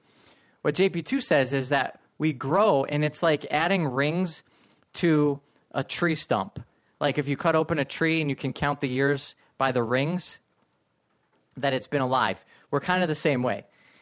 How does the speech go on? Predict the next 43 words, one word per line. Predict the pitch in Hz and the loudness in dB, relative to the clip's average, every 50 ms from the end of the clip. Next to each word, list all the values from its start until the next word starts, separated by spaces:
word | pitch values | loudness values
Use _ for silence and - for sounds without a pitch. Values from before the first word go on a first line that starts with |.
| _ _ | _ _
And | - 151 151 | -6 -6 -2
so | - 185 165 151 143 - - _ _ _ _ _ _ | 0 2 2 2 2 -2 -10 _ _ _ _ _ _
your | 156 156 | -2 -2
six-year-old | - - - 220 214 - - 208 196 185 156 131 | -2 0 -2 -2 -2 0 2 4 4 4 4 2
self | - - 180 175 160 139 - - - _ _ _ _ _ | 0 0 2 4 4 2 2 -2 -14 _ _ _ _ _
is | - 147 135 - | -4 -4 -4 -4
still | - - 180 175 156 143 | -6 0 0 2 2 2
in | - 160 160 151 | 0 0 0 0
you. | 127 104 90 95 101 - _ _ _ _ _ _ _ _ _ _ _ _ _ _ _ | 0 -2 -2 -6 -10 -16 _ _ _ _ _ _ _ _ _ _ _ _ _ _ _
Your | 143 147 | -2 -2
seven-year-old | 147 - - 190 190 180 185 165 151 139 123 117 - | 0 2 2 2 2 2 2 2 2 2 2 0 0
self, | - 127 120 - | 0 0 0 0
your | - 135 | -2 -2
eight-year-old | - - 170 170 - 156 147 139 | 0 -2 -2 -2 0 0 0 0
self. | - - 151 120 - - | 2 2 0 0 0 -2
It's | 131 - | -6 0
not | 165 175 175 175 | 0 0 2 2
like | 180 180 160 - | 0 -2 -2 -2
you | 165 151 | -6 -6
turned | - - 165 156 160 | -2 -2 -2 0 0
eight | 156 165 160 160 - - | 0 0 0 -2 -2 -4
and | 139 143 | -2 0
then | 147 147 143 | 0 0 0
you, | 143 139 | 2 2
like, | 139 131 123 | 2 2 0
left | - 123 127 135 139 - - | 0 0 0 0 -2 -2 -6
seven | - - - - 156 147 143 135 127 120 | -12 -4 0 2 2 2 2 0 -2 0
behind. | 104 113 113 131 147 131 104 90 90 90 - - _ _ _ _ _ _ _ _ _ _ _ _ _ _ _ _ _ _ _ _ _ _ _ _ | -2 -2 -2 0 -2 -2 -2 -2 -6 -12 -18 -20 _ _ _ _ _ _ _ _ _ _ _ _ _ _ _ _ _ _ _ _ _ _ _ _
So | - - 202 175 160 - - - _ | -2 2 2 4 4 2 -2 -10 _
in | - 170 180 | -4 0 2
our | 180 175 160 | 2 2 2
whole | 151 202 220 190 | 2 2 2 4
life, | 160 196 220 185 139 | 4 4 2 2 2
we | 165 | 0
have | 175 156 | 0 2
all | 156 170 180 | 2 2 2
these | 185 185 160 | 2 0 -2
different | 185 175 160 170 151 | -2 -4 -2 -2 -4
experiences, | - - - 175 180 185 180 170 - - 135 123 113 123 | -4 -2 -2 0 2 2 2 0 -2 -2 -4 -2 -2 -2
and | 131 131 | 0 -2
they | 127 | -2
create | 123 - - 151 151 160 165 - - | -2 -2 -4 0 0 0 0 0 -2
responses. | 139 131 - - - - 135 135 139 139 - - - - - - - | -4 -4 -6 -6 -2 -2 0 0 0 -2 -2 -6 -8 -8 -8 -14 -14